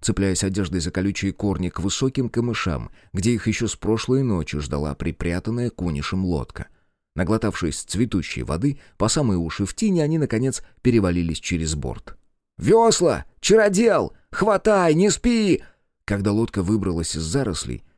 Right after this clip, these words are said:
на вершине склона показались стражники. Что-то шлёпнулось рядом в воду. «Пригнитесь!» —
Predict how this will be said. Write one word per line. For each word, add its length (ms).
на 60
вершине 420
склона 380
показались 460
стражники. 640
Что-то 320
шлёпнулось 680
рядом 340
в 40
воду. 360
«Пригнитесь!» — 800